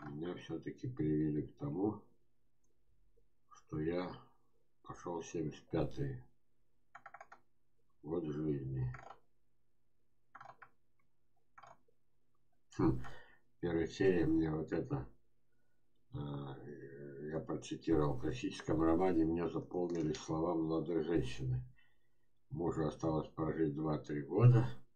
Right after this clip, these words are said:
но так как его будут лечить лучшие немецкие профессора, больше полугода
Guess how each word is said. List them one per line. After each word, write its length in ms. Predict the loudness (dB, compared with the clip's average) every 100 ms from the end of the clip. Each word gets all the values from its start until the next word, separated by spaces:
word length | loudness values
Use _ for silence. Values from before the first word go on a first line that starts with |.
| _ -20 -20 -20 -20 -20 -14
но 100 | -10
так 240 | -4 0 4
как 240 | 4 6
его 140 | 4 4
будут 260 | 2 0
лечить 420 | -2 -2 -2 -2
лучшие 400 | 0 0 -2 -2
немецкие 540 | -2 0 -2 -4 -8 -8
профессора, 880 | -6 -8 -8 -10 -4 0 0 0 -6 -14 -20 -20 -20 -20 _ _ -18
больше 420 | -4 -2 -2 -2 -8
полугода 800 | -4 -4 -2 2 2 2 0